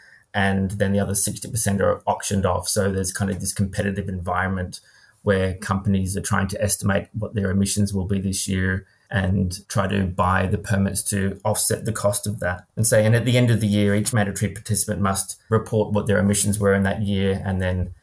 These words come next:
surrender the number of permits for their emissions on that year. So if they don't have enough permits, they'll actually have to go in, out to the market and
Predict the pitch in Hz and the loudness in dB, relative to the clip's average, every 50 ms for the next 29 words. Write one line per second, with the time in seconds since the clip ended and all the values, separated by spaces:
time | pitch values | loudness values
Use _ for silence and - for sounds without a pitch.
0 | _ 110 113 - - 113 107 98 92 95 95 101 95 - 110 110 98 95 95 95 | _ -2 0 2 2 2 0 0 0 -2 -2 -4 -4 -4 -4 -4 -2 -2 -2 -2
1 | 92 92 90 92 92 90 - - - - 92 90 92 85 - - - - - - | -2 -2 -2 -2 -4 -4 -6 -8 -4 -2 -2 -2 -2 -4 -2 0 0 0 0 -2
2 | - _ _ - - - - 92 90 92 90 87 90 107 113 - _ - - 92 | -6 _ _ -2 -2 -2 0 -2 -2 -2 -2 -2 -4 -6 -8 -10 _ -8 -6 -4
3 | 90 95 95 92 - - 101 95 98 92 90 90 - 110 117 120 120 113 110 113 | -2 -2 -2 -2 -2 -4 -2 -2 -2 -2 -2 -4 -2 -2 0 2 4 4 2 2
4 | - - - - - 98 98 98 92 95 - - _ _ - 110 98 98 - - | -2 -2 -2 0 2 4 4 2 2 0 -4 -8 _ _ -4 -4 -4 -2 -4 -6
5 | - - - _ - - 101 95 95 95 95 95 92 107 101 101 101 - - 98 | -8 -10 -14 _ -4 -2 -2 0 0 0 -2 0 0 0 2 2 2 0 0 -2
6 | - - - - - 110 107 104 - 120 - - - - - 101 101 - - 107 | -2 -2 -2 0 0 0 2 0 0 0 0 0 0 -2 -2 -4 -4 -4 -4 -4
7 | 107 95 92 92 95 95 - - 98 90 98 95 98 98 92 92 90 - 95 - | -2 -2 -2 -2 -4 -4 -4 -4 -4 -2 -2 -2 0 0 0 0 0 -2 -4 -4
8 | - 98 98 92 92 | -2 -2 -2 -2 -2